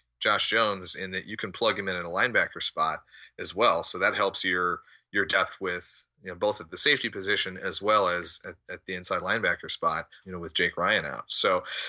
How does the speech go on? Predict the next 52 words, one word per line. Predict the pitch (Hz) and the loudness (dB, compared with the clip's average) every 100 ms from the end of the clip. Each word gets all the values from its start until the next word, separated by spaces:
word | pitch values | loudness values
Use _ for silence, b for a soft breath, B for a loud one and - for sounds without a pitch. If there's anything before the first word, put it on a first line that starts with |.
| B - | B 2
that, | 120 107 104 | 4 4 4
that's | 147 - | 4 4
the | 117 | 4
guy | 110 107 98 | 4 4 4
that, | 92 87 - | 0 -4 -6
that | 90 | 0
I | 131 | 0
would | 147 | 0
be | 98 | -4
calling | - 101 95 95 | -6 -6 -4 -4
right | 95 87 | -4 -4
now, | 92 90 | -2 0
honestly, | 107 113 - 92 92 85 _ _ _ - | 0 2 0 0 -2 -6 _ _ _ -4
probably | 135 151 107 98 | -2 0 0 0
ahead | 95 107 104 | 2 0 0
of | 92 | -2
a | 90 | -2
guy | 90 | -2
like | 90 85 | -2 -4
Navarro | 87 90 87 | -6 -2 -2
Bowman | 85 101 95 87 | -2 -2 -2 -4
or, | 85 - | -6 -8
or | 87 80 | -6 -2
someone | - 98 87 | 0 0 -6
like | 82 - | -6 0
that | 120 92 | 2 2
is, | 87 85 - | 0 -2 -2
is | 90 85 | -4 -2
Reed, | 98 98 | 0 0
just | 80 85 | -2 -6
because | 95 92 95 | -6 -4 -4
of | 85 | -4
the | 85 | -4
versatility | 85 - - 104 87 | -2 0 0 2 0
that | 85 95 | -2 -4
he | 104 | -2
gives | 92 98 | -2 0
you. | 117 127 B B B | 0 -2 B B B
And | 104 | -2
Mike | 131 - | 0 0
Pettine | 151 156 110 | 0 0 0
loves | 101 107 101 | 0 0 -2
those | 98 85 | -4 -2
types | 90 - | -2 -6
of | - | -10
players. | 87 78 65 - B B B | -6 -6 -6 -12 B B B
You | 87 | -8
know, | |
he's | 90 160 | -4 -2
gonna | 180 113 | 0 0
find | - 117 113 | 2 2 4
some, | - 90 | 2 2